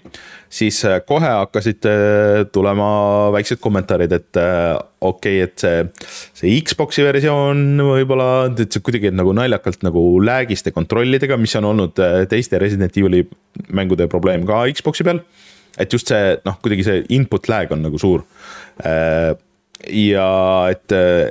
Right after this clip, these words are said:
ega PlayStation viiel on mingid, äh, teised oma probleemid seal nende ray trace'ide ja asjadega ja pluss see F P S ka nagu ei hoia hästi, ennast ei pea, pea üleval. Äh,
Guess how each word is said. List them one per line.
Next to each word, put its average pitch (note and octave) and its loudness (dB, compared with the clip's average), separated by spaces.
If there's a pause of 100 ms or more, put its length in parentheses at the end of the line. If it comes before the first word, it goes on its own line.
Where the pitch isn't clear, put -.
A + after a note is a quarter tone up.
ega G2 -2
PlayStation A2 -2
viiel A2+ 0
on F#2+ 0
mingid, F#2 0 (100)
äh, F2 2
teised C3+ 0
oma C#3+ 0
probleemid C3+ 0
seal F2+ 0
nende F2 0
ray G#2+ 0
trace'ide G2+ 0
ja G2 2
asjadega C3+ 0
ja G2 2
pluss - -4
see F#2 2 (340)
F A2+ -2
P G#2+ 0
S - -8
ka D3 -2
nagu A#2+ 0
ei D#2+ 2
hoia E2+ 2
hästi, F2 0 (340)
ennast - -4
ei E2 0
pea, D#2+ -2 (640)
pea F#2 2
üleval. A#2+ 2 (1500)
Äh, A2+ 0